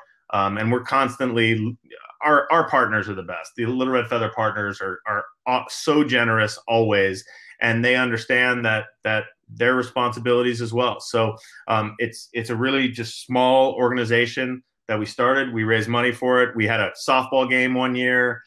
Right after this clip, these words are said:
We did a contest. We've had a costume party. We've done all kinds of things to try to just raise money, and it's all for aftercare,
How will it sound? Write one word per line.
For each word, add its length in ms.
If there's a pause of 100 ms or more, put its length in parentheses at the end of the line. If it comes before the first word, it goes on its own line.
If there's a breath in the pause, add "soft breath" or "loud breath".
(220 loud breath)
We 120
did 100
a 60
contest. 720
We've 120
had 120
a 40
costume 500
party. 280
We've 120
done 120
all 160
kinds 240
of 120
things 280
to 80
try 200
to 80
just 200
raise 260
money, 320
and 100
it's 120
all 240
for 140
aftercare, 600